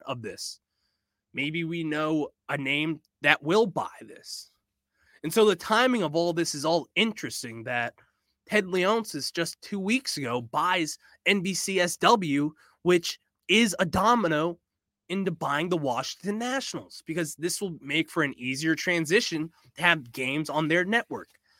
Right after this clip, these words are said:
They have two channels just like masson does.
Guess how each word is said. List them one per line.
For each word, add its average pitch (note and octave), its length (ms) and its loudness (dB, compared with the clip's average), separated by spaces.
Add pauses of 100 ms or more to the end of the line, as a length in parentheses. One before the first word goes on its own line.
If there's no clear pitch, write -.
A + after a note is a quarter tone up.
(160)
They D3 80 6
have G3+ 180 6
two A3 220 -2
channels G#3+ 480 2
just - 380 4
like F#3 260 4 (800)
masson D#3 480 6
does. - 420 -16